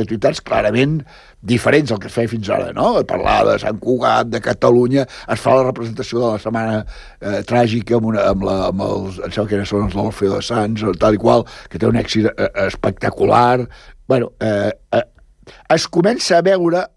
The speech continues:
el que es consolidarà els anys següents. Ah, i el novembre del setanta-cinc es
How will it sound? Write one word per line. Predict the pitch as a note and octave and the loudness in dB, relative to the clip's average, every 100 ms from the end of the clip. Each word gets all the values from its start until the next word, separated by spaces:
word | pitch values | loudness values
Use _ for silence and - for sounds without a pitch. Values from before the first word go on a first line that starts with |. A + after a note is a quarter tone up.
| - | -4
el | C#3+ - | -4 -4
que | |
es | F3 | -8
consolidarà | - D3+ C#3 B2+ B2+ A#2+ B2 | -4 -6 -2 0 2 2 2
els | C3+ G#2+ | 0 -2
anys | G2+ E2+ | -8 -10
següents. | E2 - - - _ _ - - | -14 -18 -20 -20 _ _ -20 -8
Ah, | F#3+ F#3+ - | -2 -2 -2
i | A2 | 2
el | B2+ A#2+ A2+ A2 G#2 | 4 4 2 0 -2
novembre | G#2+ C#3+ G#3+ F3+ | 2 2 2 0
del | C#3+ | -6
setanta-cinc | C3+ C#3 D#3+ E3 C#3 E3 C#3+ A3+ _ - - | -8 -6 -6 -6 -10 -10 -12 -14 _ -20 -6
es | A#2+ | -2